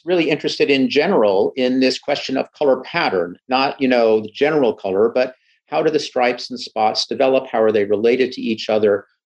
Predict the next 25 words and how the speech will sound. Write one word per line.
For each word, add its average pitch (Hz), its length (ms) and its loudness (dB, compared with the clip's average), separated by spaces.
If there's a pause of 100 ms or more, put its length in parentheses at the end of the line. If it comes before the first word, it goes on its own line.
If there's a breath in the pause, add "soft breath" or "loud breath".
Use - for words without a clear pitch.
Uh, 107 480 0
and 131 120 -4
how 170 140 0
do 170 80 2
they 160 120 0
change, 127 760 0
say, 117 360 0
from, 113 560 0
uh, 107 340 0
a 113 80 -4
cat 110 420 -2
to 110 140 0
a 101 60 2
cheetah 110 480 0 (420)
to, 107 480 2
uh, 104 560 0 (100)
a 107 60 -2
leopard 107 560 0
to 107 500 2
an 117 140 -4
ocelot? 107 680 -2 (360)
Um, 107 420 0
and 120 180 -2
so, 135 760 2
uh, 120 220 -2